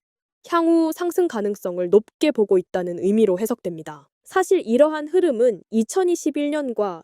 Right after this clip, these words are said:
이천이십이 년에도 유사하게 나타났었습니다. 과거 데이터를 보면 고래들의 대량 매집이 이루어진 후 시바이누는 강한 상승 랠리를 펼쳤습니다. 특히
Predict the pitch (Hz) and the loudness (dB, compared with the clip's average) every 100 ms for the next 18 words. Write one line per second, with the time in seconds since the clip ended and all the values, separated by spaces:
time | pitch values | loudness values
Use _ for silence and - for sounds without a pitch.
0 | - 226 - 349 339 - 277 277 262 226 | -4 -4 0 -2 -2 -2 -4 -2 -2 -2
1 | 180 - 240 - 190 220 320 285 226 185 | 0 2 2 0 -2 0 0 -2 -4 -4
2 | - 214 196 208 - 196 170 185 160 - | -6 -6 -4 -8 -6 -6 -6 -8 -10 -18
3 | _ _ _ - 220 208 269 233 208 - | _ _ _ -10 -4 0 0 4 4 4
4 | 262 220 - 180 233 185 - _ _ - | 0 0 0 -2 -2 -4 -14 _ _ 4
5 | 233 294 247 226 220 226 226 285 240 190 | 6 6 4 2 2 4 4 4 2 0
6 | 214 220 196 202 240 214 180 208 233 165 | -2 -6 -4 2 2 2 -6 -2 -2 -2
7 | _ - - 339 359 339 247 214 254 196 | _ -6 0 2 2 0 -2 2 2 2
8 | - 208 269 294 320 302 285 202 190 240 | -4 -2 0 -2 -6 -2 0 2 4 4
9 | 240 185 - 262 277 - 202 170 170 156 | 2 0 0 -2 -4 -6 -8 -8 -12 -12
10 | _ _ _ - 320 - 339 214 | _ _ _ -4 -4 2 2 2